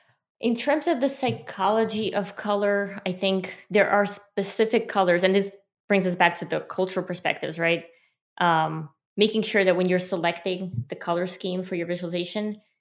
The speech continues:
that it makes sense for the data. So, like, we talked about the, the deaths or a funeral, being considerate about what the topic is, not only your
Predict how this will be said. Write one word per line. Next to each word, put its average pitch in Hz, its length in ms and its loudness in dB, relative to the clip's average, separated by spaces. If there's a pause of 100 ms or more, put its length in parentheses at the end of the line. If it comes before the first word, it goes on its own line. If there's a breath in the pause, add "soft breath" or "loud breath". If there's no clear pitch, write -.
(380)
that 196 140 6
it 220 120 4
makes 285 240 -2
sense 175 360 0
for 170 120 -6
the 160 120 -4
data. 156 340 -4
So, 180 140 -6
like, 165 200 -2
we 175 80 -6
talked 160 300 -4
about 147 400 -6
the, 147 300 -8
the 147 60 -4
deaths 156 420 -2
or 151 100 -4
a 151 60 -6
funeral, 160 720 -2 (580)
being 196 220 4
considerate 165 760 -2
about 151 580 -4 (100)
what 170 280 -4
the 170 60 -10
topic 175 480 -6
is, 214 220 -2
not 190 160 -2
only 175 200 -2
your 160 220 -4